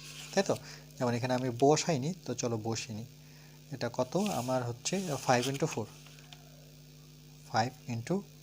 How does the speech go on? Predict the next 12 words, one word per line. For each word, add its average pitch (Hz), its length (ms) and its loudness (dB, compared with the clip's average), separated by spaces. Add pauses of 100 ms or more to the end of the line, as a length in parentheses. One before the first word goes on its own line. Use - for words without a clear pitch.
(160)
ফোর, 107 180 -2 (680)
মানে 135 200 0 (420)
চার 110 200 4
পাঁচা 123 340 2 (920)
কুড়ি 139 300 2 (400)
বর্গ 101 240 0 (120)
মিটার। 135 220 -16 (840)
ওকে, - 120 -6 (320)
যেহেতু 123 200 4
অঙ্কটা 143 340 10
করে 143 220 6
দেওয়া 139 200 12